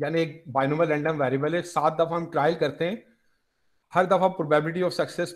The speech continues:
पॉइंट वन टू है, तो अगर number of successes टू आए तो इसकी प्रोबेबिलिटी क्या होगी। तो इसके लिए जो आपके पास वैल्यूज हैं एन, पी और, अ, एक्स की, इसमें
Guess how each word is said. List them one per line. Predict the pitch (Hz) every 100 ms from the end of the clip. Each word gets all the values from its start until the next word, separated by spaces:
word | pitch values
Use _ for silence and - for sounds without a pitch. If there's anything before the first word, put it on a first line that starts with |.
| -
पॉइंट | 147 165 143
वन | 135 139
टू | 190 170
है, | 185 220 - _ _ _ -
तो |
अगर | 175 175
number | 160 151 175
of | 180
successes | 180 - 180 - 196 -
टू | 190 202 -
आए | 143 165
तो | 175 180
इसकी | 175 190
प्रोबेबिलिटी | 175 151 147 156 156
क्या | 139
होगी। | 117 113
तो | 120 139 165
इसके | - 208
लिए | 196 190
जो | 170
आपके | 165 165
पास | 165 160
वैल्यूज | 131 135 151 151
हैं | 156 156 - 135
एन, | 139 156 147 - _ _ _ _ _ -
पी | 151 151 156
और, | 135 135 143 147 - _ _ _ _ -
अ, | 127 127 135 -
एक्स | 165 165
की, | - 170
इसमें | 185 139 - 160 165